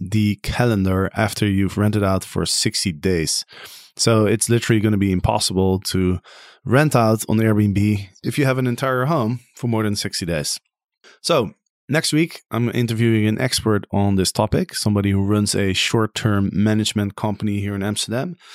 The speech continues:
And so we'll, we'll talk more about, uh, the rules and what's a-, what exactly is gonna happen on the Airbnb platform. But, uh, I've already decided, uh, what my next move is gonna be.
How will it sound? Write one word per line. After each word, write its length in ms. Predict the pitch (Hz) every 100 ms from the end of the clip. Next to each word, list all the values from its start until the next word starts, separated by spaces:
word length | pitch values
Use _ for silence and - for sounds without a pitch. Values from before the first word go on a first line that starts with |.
| - - -
And 160 | 104 104
so 200 | 107 104
we'll, 360 | 101 98 95 - -
we'll 140 | 104
talk 280 | - 120 -
more 220 | 110 104
about, 420 | 98 95 95 - - - - -
uh, 200 | 92 95
the 120 | 92 98
rules 460 | 101 107 104 -
and 340 | - 95 98 98
what's 200 | 101 -
a-, 100 | -
what 200 | 107 113
exactly 340 | 104 110 - 101
is 100 | -
gonna 180 | 101
happen 280 | 92 104 98
on 120 | 92
the 120 | 90 87
Airbnb 460 | 90 87 85 87
platform. 540 | 120 113 - 92 90 - _ _ - - - - -
But, 360 | 110 120 117 123
uh, 360 | 113 113 110 -
I've 300 | 127 131 123
already 480 | 117 120 113 113
decided, 600 | - 104 - 113 113 107 - 110
uh, 260 | 104 104
what 160 | 98 85
my 200 | 110 110
next 260 | 107 -
move 220 | 107 104 95
is 120 | -
gonna 200 | 101 90
be. 340 | 113 127 139